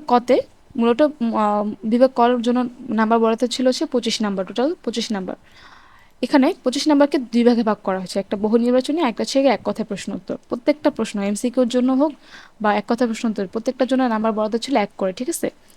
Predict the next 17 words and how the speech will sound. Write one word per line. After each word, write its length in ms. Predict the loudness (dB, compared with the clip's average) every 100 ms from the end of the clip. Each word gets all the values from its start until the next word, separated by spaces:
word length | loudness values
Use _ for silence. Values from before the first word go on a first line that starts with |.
| -20 -20 -20 -6
আর 200 | 0 0
প্রশ্ন, 280 | 0 -6 -2
এম, 300 | -2 -2 -4
প্রশ্ন, 380 | -6 -10 -4 -2
এমসিকিউ 360 | 0 -2 0 -2
প্রশ্ন 300 | 0 -4 -2
তোমরা 220 | 0 2
তো 100 | 2
দেখছোই, 460 | 0 -2 -4 -6 -6 -6
তোমাদের 200 | -4 -4
একটা 140 | -4
ভালো 220 | -2 -2
একটা 180 | -2 -2
আইডিয়া 240 | -2 -2 -4
আছে 160 | -4
আশা 180 | -8 -8
করি। 200 | -6